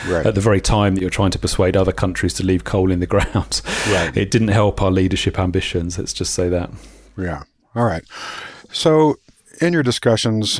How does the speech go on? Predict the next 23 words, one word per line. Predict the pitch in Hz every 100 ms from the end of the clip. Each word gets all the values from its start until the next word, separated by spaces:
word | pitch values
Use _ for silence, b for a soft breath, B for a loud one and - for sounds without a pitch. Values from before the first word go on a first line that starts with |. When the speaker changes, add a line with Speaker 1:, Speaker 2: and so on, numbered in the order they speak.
| -
Speaker 1:
on | 113 110
the | 110 107 107
international | 117 113 104 120 139 117
relations | 95 90 90 95 87
of | 87
energy, | 87 87 95 98
you | 104
say, | 120 - 110 104 104
quote, | - 117 113 -
"Deliberate | 113 117 170 160 -
and | 113 110
active | 113 120 117 107
oversight | 107 113 113 - 107 95
of | 87
solar | - 139 104 92
in | 95 95
favor | - 110 98 95
of | 87
nuclear | 120 175 101 85 87
in | 90
the | 92
U | 90 98
S, | 107 - -